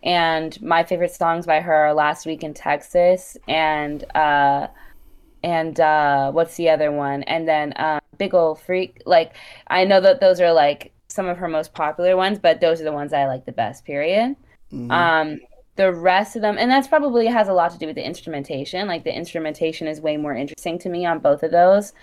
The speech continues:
Speaker 1: Uh, the way she uses her voice, the ad libs, the background vocals, like, I just think that she was, like, tapped in on those songs in a certain way that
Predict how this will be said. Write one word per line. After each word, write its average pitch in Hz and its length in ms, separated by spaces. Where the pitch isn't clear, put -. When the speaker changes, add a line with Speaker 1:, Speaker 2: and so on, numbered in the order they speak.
Speaker 1:
Uh, 156 180
the 160 140
way 165 160
she 165 160
uses 165 240
her 160 120
voice, 156 580
the 151 100
ad 143 400
libs, 151 220
the 156 100
background 143 420
vocals, 147 500
like, 139 320
I 156 100
just 156 260
think 156 240
that 139 200
she 151 280
was, 135 580
like, 135 180
tapped 135 440
in 139 240
on 180 160
those 185 240
songs 196 420
in 190 100
a 190 60
certain 196 340
way 190 200
that 156 320